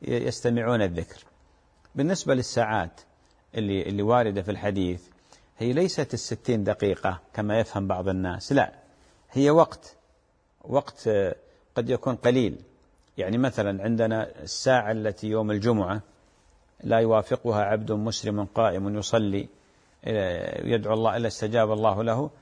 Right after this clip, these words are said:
العلماء قالوا قد تكون لحظة، يعني دقائق معدودة، هذه تكون بعد العصر.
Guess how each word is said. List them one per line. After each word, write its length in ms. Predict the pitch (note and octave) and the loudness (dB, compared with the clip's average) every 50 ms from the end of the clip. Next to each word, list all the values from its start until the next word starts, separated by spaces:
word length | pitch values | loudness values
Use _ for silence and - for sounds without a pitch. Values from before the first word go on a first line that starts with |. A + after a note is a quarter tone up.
| _ _ _ - - - | _ _ _ -16 -10 -4
العلماء 360 | A2 C#3+ D#3 D#3 D3+ D3+ D3 | 0 2 4 4 4 2 0
قالوا 280 | - D#3 D3+ D3+ D3+ | 2 2 2 2 2
قد 140 | - - D3 | -2 -4 -8
تكون 340 | - - D3+ - - D#3+ D#3+ | -8 -8 -8 -4 -2 0 0
لحظة، 300 | E3+ - - G#2 F#2 F2 - - _ _ _ _ _ _ _ _ - | 0 0 0 -4 -6 -6 -8 -12 _ _ _ _ _ _ _ _ -12
يعني 300 | - G2 F#2+ G#2 A2 A2+ - - - D#2+ | -10 -6 -4 -2 -2 -4 -4 -6 -10 -10
دقائق 680 | G2+ G2+ - - - A#2 - - D#3+ D#3 G#2 G2+ G2 G#2 | -8 -8 -8 -4 -6 -6 -2 0 0 0 0 -2 -6 -6
معدودة، 560 | G#2+ G2+ G#2 B2 D3+ D3+ C3 G2 D2 D2+ - - _ _ _ _ | -6 -4 -4 0 2 2 2 2 0 -2 -10 -12 _ _ _ _
هذه 200 | - A2+ A2 A2+ | -2 2 2 2
تكون 320 | G#2+ - A#2+ - B2+ A#2+ A2+ | 2 0 -2 -2 0 2 2
بعد 200 | A#2 G#2+ G#2 A2 | 2 2 2 2
العصر. 440 | G#2+ A2 A#2+ A#2 - - D#2+ - | 4 2 2 0 0 -8 -10 -12